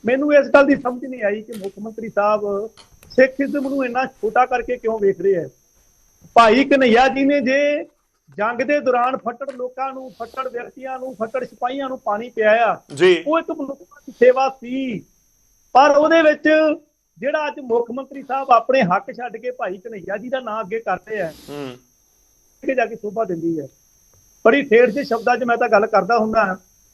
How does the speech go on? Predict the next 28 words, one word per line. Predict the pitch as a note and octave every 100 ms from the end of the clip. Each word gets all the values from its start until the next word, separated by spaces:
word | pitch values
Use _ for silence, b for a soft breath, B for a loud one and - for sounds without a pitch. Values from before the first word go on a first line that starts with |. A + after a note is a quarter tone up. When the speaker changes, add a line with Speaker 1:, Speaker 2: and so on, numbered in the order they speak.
| _
Speaker 1:
ਕਿ | C4
ਮੁੱਖ | A#3 A#3 A#3
ਮੰਤਰੀ | C4 C4 C4
ਸਾਹਿਬ | A#3 A#3+ B3
ਨੂੰ | B3 A#3+
ਜਿਹੜਾ | A3 A#3+ A#3
ਹੱਕ | E3+ G#3 G#3+
ਮੁੱਖ | G#3+ G#3
ਮੰਤਰੀ | G#3 G#3+ G#3+
ਸਾਹਿਬ | F#3 G3+ G#3+
ਨੇ | G#3 A3 F#3+
ਅੱਜ | E3+
ਛੱਡਿਆ | G3 E3+ F3 G#3
ਹੈ | G3+ G#3+ _ _ _ _ _ F3
ਜਾਂ | G#3+
ਭਾਈ | A#3 A3 G3
ਕਨ੍ਹਈਆ | A3 G#3+ F3+ G3+
ਜੀ | G#3+
ਦਾ | A3
ਜਿਹੜਾ | G#3+ G#3
ਵਾਸਤਾ | G#3 F3 F3+ G3+
ਪਾ | G3+ G3
ਕੇ | G3+
ਉਹ | G3+
ਗੱਲ | E3+ F3
ਕਰ | F3+ E3+
ਰਹੇ |
ਆ, | F#3+